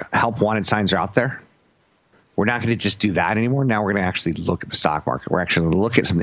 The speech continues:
indicators. So the Fed, I, I, I, rightfully or wrongfully, let's say they see a good economy and they're raising interest rates. The market's saying, "No, no, no, no, we don't trust you."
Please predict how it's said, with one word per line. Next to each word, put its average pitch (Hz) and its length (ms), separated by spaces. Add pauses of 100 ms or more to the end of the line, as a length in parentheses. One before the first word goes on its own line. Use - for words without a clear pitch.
indicators. - 880 (960)
So 85 560 (120)
the - 80
Fed, 294 220
I, 277 260
I, 143 60
I, 98 280 (1040)
rightfully 131 520
or 196 80
wrongfully, 101 680 (600)
let's 156 180
say - 240
they 165 160
see 160 200
a 123 80
good 123 220
economy 107 640 (100)
and 101 100
they're 107 80
raising 104 280
interest 104 300
rates. - 340 (600)
The 104 80
market's 123 340
saying, 98 240
"No, 113 180
no, 107 180
no, 95 220
no, 87 280
we 92 160
don't 104 200
trust - 320
you." - 80